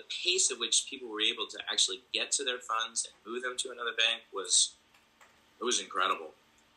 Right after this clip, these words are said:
Look at Washington Mutual, what, back in two thousand and eight?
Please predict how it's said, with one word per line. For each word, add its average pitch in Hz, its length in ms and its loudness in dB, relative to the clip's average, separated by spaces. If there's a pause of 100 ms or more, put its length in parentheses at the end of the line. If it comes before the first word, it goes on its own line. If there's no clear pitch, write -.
(160)
Look 139 160 4
at 123 120 2
Washington 120 560 4
Mutual, 107 440 -2
what, 101 240 -4
back 98 180 -8
in 95 100 -8
two 107 200 -2
thousand 104 300 2
and 92 140 -6
eight? 101 300 4